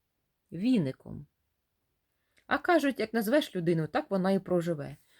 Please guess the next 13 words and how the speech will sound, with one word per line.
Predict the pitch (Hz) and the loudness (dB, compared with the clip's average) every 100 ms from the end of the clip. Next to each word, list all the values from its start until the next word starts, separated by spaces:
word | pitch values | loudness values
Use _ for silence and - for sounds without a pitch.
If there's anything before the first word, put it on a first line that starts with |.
| _ _ | _ _
Хоч | 311 359 185 | 2 2 4
батьки | 202 233 - 311 | 2 2 -2 -2
кликали | 302 202 262 294 - 226 214 | -2 -2 0 0 -2 -2 -2
хлопця | - 196 202 - 180 165 | -2 -4 -4 -6 -6 -2
Веніаміном, | 170 190 170 165 170 311 226 156 139 - | 2 2 0 0 0 2 0 -2 -6 -12
а | - | -2
як | 208 233 214 | -2 -2 -6
назвали | 208 185 311 208 151 _ _ _ _ | -6 -2 0 0 -4 _ _ _ _
Віником, | 156 196 156 135 - 113 - _ _ | -4 -2 -2 -6 -16 -18 -18 _ _
то | 480 | 0
й | 311 | 0
жив | 147 151 147 _ _ _ _ 196 | 0 -6 -10 _ _ _ _ -8
Віником. | 185 143 - - | -6 -6 -12 -16